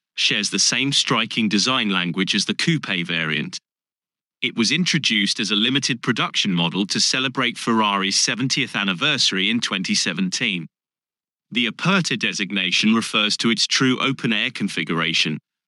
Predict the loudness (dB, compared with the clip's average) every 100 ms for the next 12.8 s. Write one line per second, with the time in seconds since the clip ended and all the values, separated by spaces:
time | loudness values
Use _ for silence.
0 | -8 -4 0 0 0 2 0 0 2 4
1 | 4 2 2 0 0 0 0 2 0 0
2 | -2 0 -2 -2 0 0 0 -2 -4 -2
3 | 0 4 4 4 2 2 2 2 -2 0
4 | 2 2 2 -2 -6 -4 -4 -6 -20 _
5 | _ _ _ _ _ _ _ -2 -2 0
6 | 0 2 2 0 2 0 0 0 2 2
7 | 2 2 2 2 2 0 -4 -2 0 0
8 | 0 0 -2 -2 0 0 0 -2 -2 0
9 | 2 0 0 2 2 2 0 -2 -4 -6
10 | _ _ -4 -2 2 0 2 -2 0 0
11 | 2 2 4 2 2 0 0 2 2 0
12 | 0 2 2 2 2 0 0 -6